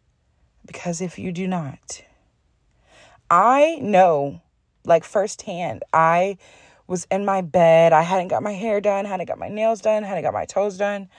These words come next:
I mean, I was paying bills, so I was looking like I was paying my bills. <laughs>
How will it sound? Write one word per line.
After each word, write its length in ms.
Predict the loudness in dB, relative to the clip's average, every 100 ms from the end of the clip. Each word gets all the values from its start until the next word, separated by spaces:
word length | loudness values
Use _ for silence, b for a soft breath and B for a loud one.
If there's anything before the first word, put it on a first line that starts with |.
| B B B -4
I 60 |
mean, 200 | -4 0
I 100 | 4 4
was 160 | 2
paying 320 | -4 -4 -4
bills, 280 | 0 0 0
so 140 | -2 2
I 160 | 2
was 160 | 0 -2
looking 260 | -6 -4 -8
like 160 | -4
I 100 | -4
was 120 | -6 -10
paying 200 | -12 -10
my 120 | -8
bills. 440 | -6 -8 -10 -10
<laughs> 40 | -8